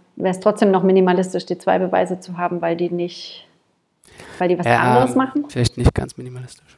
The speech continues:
Speaker 2: aber akzeptabel für Minimalisten unter Umständen.
Speaker 1: Ich bin jetzt kein Minimalist. Ich brauch das, ja, muss das nicht weglassen vielleicht, aber
Speaker 2: Ja, so in der Kunst war das ja, äh,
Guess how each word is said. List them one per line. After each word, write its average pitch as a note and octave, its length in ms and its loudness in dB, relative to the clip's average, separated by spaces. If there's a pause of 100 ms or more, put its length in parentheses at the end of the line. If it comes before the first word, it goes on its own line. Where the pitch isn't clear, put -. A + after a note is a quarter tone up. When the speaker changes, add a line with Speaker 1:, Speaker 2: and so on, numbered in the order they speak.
Speaker 2:
aber C3 160 -18 (1300)
akzeptabel B2+ 640 -2
für A#2+ 140 -12
Minimalisten B2+ 600 -6 (720)
unter - 200 -12
Umständen. - 480 -10 (1300)
Speaker 1:
Ich E3+ 200 -6
bin F3 120 4
jetzt F3+ 160 0
kein F3 280 -2
Minimalist. - 760 -2
Ich - 220 -20
brauch - 180 -20 (100)
das, - 200 -20 (460)
ja, G3 160 -8 (760)
muss - 240 -14
das - 180 -18
nicht - 300 -12
weglassen F#3 560 -12
vielleicht, F#3+ 420 -16
aber F#3+ 140 -14 (960)
Speaker 2:
Ja, C#3 80 -4
so C3 100 -6
in C3+ 60 -6
der C#3 80 0
Kunst D#3+ 300 0
war G3 80 6
das F3+ 100 2
ja, E3 160 4
äh, C3 400 -2